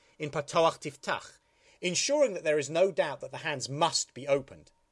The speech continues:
The Torah therefore suggests a double response when one encounters poverty. First, we must be moved by what we see. We cannot harden our hearts when we encounter people who are less fortunate than we are.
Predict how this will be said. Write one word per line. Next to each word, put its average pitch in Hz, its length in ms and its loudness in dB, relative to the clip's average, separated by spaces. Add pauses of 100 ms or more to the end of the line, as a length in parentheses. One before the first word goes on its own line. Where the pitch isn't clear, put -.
(500)
The 156 80 -4
Torah 269 260 6
therefore 208 440 -2
suggests 135 440 -6
a 165 60 -2
double 208 420 6
response 139 420 -2
when 143 160 -6
one 139 140 -4
encounters 127 460 -12
poverty. 156 480 -4 (500)
First, 214 500 2
we 202 120 -2
must 180 200 -6
be 156 120 -6
moved 151 340 0
by 139 140 2
what 139 180 -2
we 131 80 -8
see. 101 380 -6 (240)
We 170 120 -4
cannot 233 340 -6
harden 202 360 2
our 190 160 2
hearts 165 320 -2
when 160 100 -10
we 156 120 -4
encounter 165 360 -10
people 151 300 -10
who 147 80 2
are 143 60 8
less 147 180 2
fortunate 160 460 -4
than 143 120 -6
we 143 140 -2
are. 92 220 -8